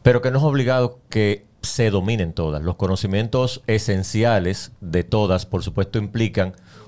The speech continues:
una mejora en el desarrollo de lo que uno va a hacer, lo que se va a hacer.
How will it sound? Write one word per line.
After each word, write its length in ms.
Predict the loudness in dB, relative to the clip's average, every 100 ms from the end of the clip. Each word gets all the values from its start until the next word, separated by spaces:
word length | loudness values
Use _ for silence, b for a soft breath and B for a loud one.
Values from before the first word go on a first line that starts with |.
| B
una 240 | 2 2
mejora 580 | 2 0 0 2 2 0 B B B B B 0
en 600 | 2 2 -2 -4 -4 -8 -14 -10 -2
el 160 | 0
desarrollo 580 | 0 0 0 0 0 2
de 60 | 2
lo 120 | 0
que 240 | 0 2
uno 220 | 2 2 2
va 80 |
a 20 | 0
hacer, 380 | 0 -2 -4 -4
lo 220 | -2 -2
que 80 | -2
se 140 | 0
va 80 | 0
a 20 |
hacer. 320 | 0 -2 -2